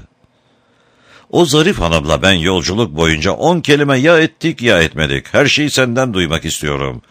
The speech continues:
O yüzden gelip aldım seni. Burada gizli kulaklar olmadan rahatça konuşabiliriz." Eliyle çevredeki ormanı ve yeşil tepeleri gösterdi. "Bu kadar büyük göz ve kulak yoktur." "Ee, Leon,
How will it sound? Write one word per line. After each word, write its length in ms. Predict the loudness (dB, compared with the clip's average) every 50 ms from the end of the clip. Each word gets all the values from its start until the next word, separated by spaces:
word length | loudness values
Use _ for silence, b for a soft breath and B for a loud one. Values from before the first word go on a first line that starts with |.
| b b b b b
O 140 | 0 2 2
yüzden 380 | 2 0 0 2 0 0 2
gelip 260 | 0 0 0 0 0
aldım 340 | 0 0 0 0 -2 -4 -4
seni. 360 | -4 -4 -4 -2 -4 -6 -6 -10 B B B B B B B
Burada 340 | B -2 0 0 2 2 2
gizli 420 | 2 2 0 -2 -2 -2 -2 -4 -2
kulaklar 400 | -2 0 -2 -2 0 0 0 0
olmadan 500 | 2 2 2 2 2 2 2 0 0 2
rahatça 420 | 2 2 2 0 0 -2 -4 -2
konuşabiliriz." 920 | -2 -4 -4 -4 -2 -2 -2 -4 -4 -4 -4 -4 -4 -4 -8 -10 -12 -16 _ _ B B B B B B B B B B B B
Eliyle 400 | 0 0 2 0 -2 -2 -2 -2
çevredeki 540 | 0 0 0 0 0 0 -2 -2 -2 -2 -2
ormanı 460 | 0 0 0 -2 -2 -2 -2 -2 -2
ve 80 | -2 -2
yeşil 320 | -2 -2 -2 -4 -4 -4
tepeleri 460 | -4 -4 -4 -2 -2 -4 -4 -4 -6 -4
gösterdi. 800 | -4 -4 -4 -4 -4 -4 -4 -4 -4 -4 -6 -6 -8 -8 -10 -14 _ B B B B B B B B B B B
"Bu 160 | -4 -4 -2
kadar 380 | 0 2 2 4 4 2 2 0
büyük 340 | -2 0 0 -2 -2 -4 0
göz 360 | 2 4 4 4 2 2 0
ve 100 | -2 -2
kulak 360 | 0 0 0 0 0 0 -2
yoktur." 540 | -2 -4 -4 -4 -6 -6 -4 -4 -6 -8 -14 _ _ _ _ _ b b b b b b b b
"Ee, 380 | 2 4 6 6 6 6 6 6 6
Leon, 360 | 6 6 6 6 4 2 -2